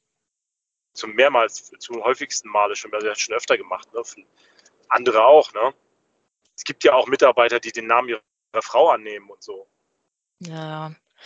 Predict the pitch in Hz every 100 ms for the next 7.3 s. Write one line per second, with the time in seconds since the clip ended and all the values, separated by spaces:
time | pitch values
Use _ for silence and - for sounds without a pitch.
0 | - - - 185 202 - 226 226 220 196
1 | 202 202 - _ _ _ 190 - - _
2 | 196 185 - 196 196 202 196 196 165 -
3 | 190 190 190 185 _ _ _ _ _ _
4 | _ _ - 196 - - - 196 - _
5 | - 190 202 - 202 196 - 190 190 -
6 | 196 - 196 190 196 190 196 196 - 175
7 | - 196